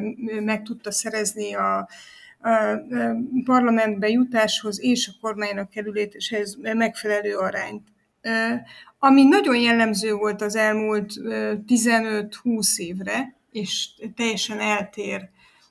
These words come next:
az ere-, a rendszerváltás óta eltelt idő első évtizedétől, az az, hogy a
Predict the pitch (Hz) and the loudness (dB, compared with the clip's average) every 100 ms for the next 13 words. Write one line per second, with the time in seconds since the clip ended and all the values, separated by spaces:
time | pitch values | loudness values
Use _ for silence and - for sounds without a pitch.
0 | _ 220 226 247 240 247 247 226 220 233 | _ -4 -2 0 0 0 0 -2 0 2
1 | 233 233 214 208 208 208 202 - - _ | 2 0 0 0 0 -4 -4 -4 -4 _
2 | _ _ - 240 226 226 214 208 208 214 | _ _ -6 -2 -2 0 -2 -2 -4 -6
3 | 202 214 208 208 - 202 202 - 202 208 | -4 -2 -2 -2 -4 -6 -10 -6 -6 -4
4 | 214 214 233 240 254 - - - - - | -6 -8 -6 -4 -6 -8 -20 -20 -20 -6
5 | 233 247 294 294 - 233 214 185 220 208 | -2 2 2 2 0 -2 -2 -2 0 2
6 | 202 | 0